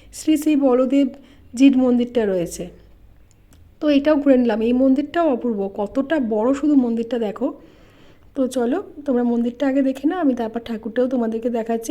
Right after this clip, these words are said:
এটাও অসাধারণ লেগেছে। এই দেখো ভেতরটা বেশ খোলামেলা। আর এই পাশটা দেখো বেলুন দিয়ে দেখলাম সাজানো হচ্ছে, তো মনে হয় কিছু ছি-, আছে অকেশন, মানে কিছু হবে হয়তো, সেই জন্য বেলুন দিয়ে সাজানো হচ্ছিল। আর এই দেখো এটা হচ্ছে ওই টে-,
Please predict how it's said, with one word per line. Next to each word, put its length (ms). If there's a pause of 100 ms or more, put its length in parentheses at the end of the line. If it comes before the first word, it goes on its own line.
এটাও 240
অসাধারণ 600
লেগেছে। 380 (1700)
এই 100
দেখো 260 (240)
ভেতরটা 540
বেশ 340
খোলামেলা। 480
আর 100
এই 100
পাশটা 300
দেখো 220
বেলুন 360
দিয়ে 140
দেখলাম 300
সাজানো 500
হচ্ছে, 380 (580)
তো 60
মনে 160
হয় 80
কিছু 220 (220)
ছি-, 160 (100)
আছে 320
অকেশন, 420
মানে 160
কিছু 260
হবে 340
হয়তো, 280
সেই 160
জন্য 160
বেলুন 300
দিয়ে 120
সাজানো 400
হচ্ছিল। 380 (680)
আর 200
এই 140
দেখো 240
এটা 200
হচ্ছে 220
ওই 80
টে-, 340